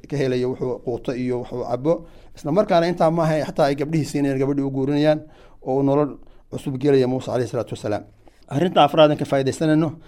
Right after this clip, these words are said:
fadlu ducaa. Nabiyullaahi Ibra-, Nabiyullaahi Muuse markuu duceeyey, ee Ilaahay niyad khaalis ku baryey, wataa Ilaahay xaajadiisu u guday.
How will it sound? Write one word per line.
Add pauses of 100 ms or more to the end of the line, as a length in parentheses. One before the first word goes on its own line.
(140)
fadlu
ducaa. (440)
Nabiyullaahi
Ibra-, (220)
Nabiyullaahi
Muuse
markuu
duceeyey, (300)
ee
Ilaahay
niyad
khaalis
ku
baryey, (380)
wataa
Ilaahay
xaajadiisu
u
guday.